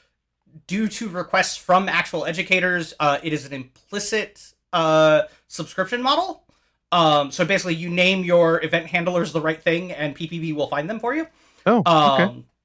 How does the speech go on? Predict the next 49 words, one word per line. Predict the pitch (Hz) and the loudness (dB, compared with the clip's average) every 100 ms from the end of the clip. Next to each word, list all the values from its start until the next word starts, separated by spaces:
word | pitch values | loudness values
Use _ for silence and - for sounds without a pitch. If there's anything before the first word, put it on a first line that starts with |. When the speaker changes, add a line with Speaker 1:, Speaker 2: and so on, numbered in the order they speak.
| _ _ _ _ - _ _ - | _ _ _ _ -20 _ _ -2
Speaker 1:
and | 180 170 170 | 2 2 4
then, | 175 170 165 | 2 2 0
uh, | 165 165 160 | 2 4 4
the | 175 | 2
other | 180 202 | 0 0
thing | 202 185 | 0 0
that | 180 170 | 0 0
we've | 160 | -2
really | 160 165 160 | 0 -2 2
focused | 156 160 160 | 0 0 0
on | 156 151 151 | 0 0 -2
is, | 156 147 127 - | -2 -2 -6 -4
uh, | 156 147 143 139 | 0 4 4 2
P | 135 185 | -2 -12
P | 190 | -14
B | 170 185 | -12 -12
is | 147 | -12
an | 147 | -10
extremely | 143 - - 208 196 | -12 -12 -4 -2 -2
flexible | 190 170 - 165 160 156 151 | -4 -6 -4 -6 -2 -2 -2
backend | 156 147 202 | -2 -2 -4
architecture. | 214 262 254 285 330 330 277 - | -4 -2 0 -2 -2 -8 -8 -2
Um, | 165 151 147 135 131 _ _ _ _ _ _ _ - | 2 4 4 0 -10 _ _ _ _ _ _ _ -6
if | 202 190 190 | -4 -4 -6
you | 208 | 2
don't | 214 220 180 | 2 2 2
like | 196 196 | 2 6
our | 190 | 4
renderer, | 180 175 208 214 208 | 4 0 -2 -6 -6
you | 170 | -10
can | 180 | -10
tear | 151 170 165 | -6 -2 2
it | |
out | 156 156 | 2 0
and | 135 | -2
build | 139 131 | -6 -6
your | 120 | -10
own. | 90 _ - | -10 _ 0
<laughs> | 269 - - - - - - _ _ _ - - | 2 4 0 -2 -4 -6 -6 _ _ _ -10 0
Um, | 160 135 123 - | 2 2 -2 -2
and | 190 | -2
it | 170 - | 0 4
does | 202 170 | 4 6
not | 190 | 4
affect | 185 165 160 | 4 0 0
the | 151 | -6
engine | 151 139 | -8 -10
at | 120 | -12
all. | 95 | -12